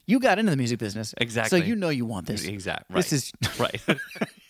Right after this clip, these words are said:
Speaker 2: <laughs>
Speaker 1: <laughs> you wanna be guilted out and afraid and fearful.
Speaker 2: So please practice.
Speaker 1: Yes.
Speaker 2: And when we're talking about that, what we mean is record yourself.
Speaker 1: Yeah.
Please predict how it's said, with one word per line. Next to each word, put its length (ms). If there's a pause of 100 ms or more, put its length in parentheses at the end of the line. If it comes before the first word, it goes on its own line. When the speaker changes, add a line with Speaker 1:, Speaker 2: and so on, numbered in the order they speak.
Speaker 2:
<laughs> 280
Speaker 1:
<laughs> 40
you 80
wanna 140
be 80
guilted 420
out 240
and 100
afraid 760
and 140 (540)
fearful. 880 (440)
Speaker 2:
So 240 (420)
please 380
practice. 640
Speaker 1:
Yes. 240
Speaker 2:
And 160
when 120
we're 80
talking 300
about 180
that, 180
what 140
we 140
mean 340
is 380 (400)
record 440
yourself. 460
Speaker 1:
Yeah. 280